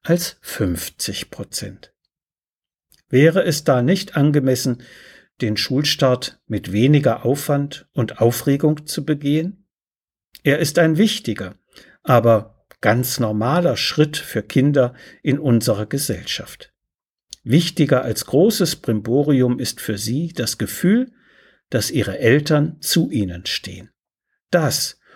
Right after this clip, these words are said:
und dazu eine schöne Schultüte wäre eigentlich genug. So viel für heute. Sie finden viele weitere interessante Erziehungsgeschichten und hilfreiche Sachtexte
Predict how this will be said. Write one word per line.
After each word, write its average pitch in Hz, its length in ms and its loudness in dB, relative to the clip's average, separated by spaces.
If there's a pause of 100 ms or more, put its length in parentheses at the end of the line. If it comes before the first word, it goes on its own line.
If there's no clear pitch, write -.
(120)
und 156 220 0
dazu 226 380 4
eine 156 300 2
schöne 147 420 0
Schultüte 101 720 -4 (600)
wäre 95 460 -2
eigentlich 113 720 0
genug. - 560 -2 (1800)
So - 180 2
viel 226 240 4
für 202 280 2
heute. - 420 -2 (580)
Sie - 220 -6
finden 104 420 -2
viele 190 380 0
weitere 143 400 2
interessante 139 800 -2
Erziehungsgeschichten 143 1400 -2 (360)
und 113 220 -4
hilfreiche 131 580 2
Sachtexte - 840 -4